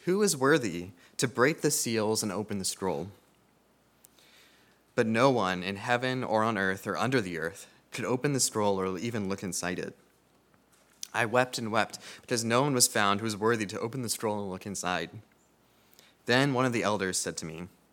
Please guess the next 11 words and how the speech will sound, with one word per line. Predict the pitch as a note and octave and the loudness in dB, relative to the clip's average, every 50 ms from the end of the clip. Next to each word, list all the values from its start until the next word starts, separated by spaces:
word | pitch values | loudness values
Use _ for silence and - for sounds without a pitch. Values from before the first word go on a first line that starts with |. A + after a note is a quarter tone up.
| _ _ _ _ _ _ - | _ _ _ _ _ _ -4
'Do | - C3 C#3+ | -2 0 2
not | C3+ B2 D3 D3 - A2 | 2 2 2 0 0 -2
weep. | B2 C3+ A#2+ - - - - - _ _ _ _ _ _ _ _ _ _ _ _ - - - - - _ | -4 -4 -4 -4 -8 -14 -20 -20 _ _ _ _ _ _ _ _ _ _ _ _ -20 -20 -20 -20 -16 _
See, | - - - - C#3+ C#3 D#3 D#3 D#3 | -2 2 2 4 4 4 2 2 4
the | B2+ B2 | 4 4
Lion | A2 G#2+ G#2 A2 B2 C#3+ D3+ D3+ D3+ D3+ B2+ | 4 6 6 6 6 4 2 2 0 0 -2
of | A2 A#2 | -2 -2
the | B2 B2+ | -4 -4
tribe | - - - G#2+ A#2 B2+ A#2+ | -4 0 0 2 2 2 2
of | A#2+ A2 | 0 -4
Judah, | - - G#2+ G#2+ F2+ E2 D#2+ F#2 | -2 -2 -2 0 0 -2 -2 -4